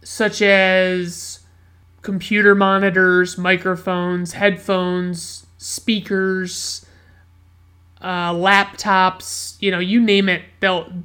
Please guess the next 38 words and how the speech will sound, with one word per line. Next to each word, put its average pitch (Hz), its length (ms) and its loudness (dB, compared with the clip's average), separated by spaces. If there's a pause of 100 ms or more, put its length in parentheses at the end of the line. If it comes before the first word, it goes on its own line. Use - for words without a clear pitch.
(200)
I 185 160 -4
mean, 165 200 -10
T 247 200 4
Vs, 208 520 -2
they'll, 208 300 2
they'll 202 280 4
buy 190 320 4
'em. 160 380 -6 (640)
Um, 170 440 -2
d-, - 120 -18
you 208 140 0
know, 165 160 0
but 180 300 -4 (240)
you 208 120 4
have 214 120 6
to 180 80 -10
be 185 100 -4
careful 175 400 -4
'cause 170 180 -14
you 196 80 -4
never 185 220 2
really 175 340 -4
know, 170 600 -4 (880)
s-, - 200 -12
especially, 220 440 -2
like, 160 220 -4
headphones, 202 680 -2 (180)
gross, 160 720 -8
like, 170 240 -4 (240)
just 233 300 0
gross. 160 580 -8
I 196 80 -2
mean, 185 340 -2 (480)
I 247 120 6
don't 240 180 2
care 196 220 2
if 170 100 -4
they're 170 320 -4